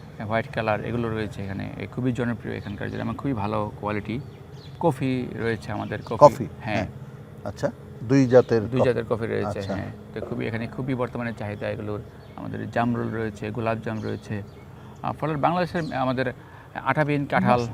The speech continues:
Speaker 2: মশলার
Speaker 1: রয়েছে।
Speaker 2: মধ্যে?
Speaker 1: হ্যাঁ, মশলা আমাদের এখন, এ, চুইঝাল আমরা এখানে ইন্ট্রোডিউস করেছি, চুইঝালের চারা তৈরি করতেছি, গোলমরিচ করতেছি, এ, দারুচিনির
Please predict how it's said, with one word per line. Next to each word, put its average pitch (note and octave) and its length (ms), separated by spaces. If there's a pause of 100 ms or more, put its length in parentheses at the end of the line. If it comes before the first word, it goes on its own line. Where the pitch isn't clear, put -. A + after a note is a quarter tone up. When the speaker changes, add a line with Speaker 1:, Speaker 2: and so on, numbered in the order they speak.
Speaker 2:
মশলার A#2 460
Speaker 1:
রয়েছে। A2+ 240
Speaker 2:
মধ্যে? B2 360
Speaker 1:
হ্যাঁ, E3+ 120
মশলা E3+ 320
আমাদের F#3+ 300
এখন, E3 360 (140)
এ, C#3+ 180
চুইঝাল E3+ 300
আমরা D#3 220
এখানে C#3+ 160
ইন্ট্রোডিউস C3+ 320
করেছি, A#2+ 420 (420)
চুইঝালের A#2 380
চারা A2+ 200
তৈরি A2+ 200
করতেছি, A2 380 (360)
গোলমরিচ C3 400
করতেছি, A#2 500 (280)
এ, A#2 120
দারুচিনির B2+ 520